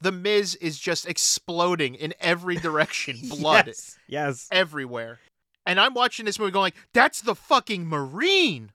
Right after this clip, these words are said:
Speaker 2: Yeah, n-, honestly, this was one of the most surprising things we've encountered on our show. <laughs> I was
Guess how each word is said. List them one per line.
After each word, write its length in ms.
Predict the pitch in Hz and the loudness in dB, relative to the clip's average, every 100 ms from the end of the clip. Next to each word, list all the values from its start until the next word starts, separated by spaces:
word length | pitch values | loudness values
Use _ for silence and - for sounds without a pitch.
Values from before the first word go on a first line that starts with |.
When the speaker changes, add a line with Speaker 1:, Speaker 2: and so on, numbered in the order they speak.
| _ | _
Speaker 2:
Yeah, 320 | 156 190 202 | 0 4 6
n-, 220 | 185 147 170 | 4 -2 -2
honestly, 600 | 147 160 214 - 240 262 - _ - | 2 4 2 0 -4 -4 -6 _ -16
this 320 | 123 208 220 | 0 2 2
was 300 | 185 185 147 | 4 4 4
one 360 | 160 139 160 165 | -4 2 4 4
of 120 | 147 | 4
the 80 | 143 | 2
most 400 | 139 143 160 - | 2 2 2 0
surprising 540 | 151 139 143 147 139 | -4 0 2 2 0
things 240 | 139 135 113 | -2 -2 0
we've 160 | 135 | 0
encountered 440 | 131 139 139 120 117 | 0 -2 -2 -2 -2
on 120 | 117 | -4
our 120 | 110 | -6
show. 280 | 107 120 101 - _ _ _ _ | -4 -4 -6 -10 _ _ _ _
<laughs> 460 | _ - - _ | _ -20 -20 _
I 180 | - 151 | 4 6
was 380 | 214 170 139 120 | 8 6 4 0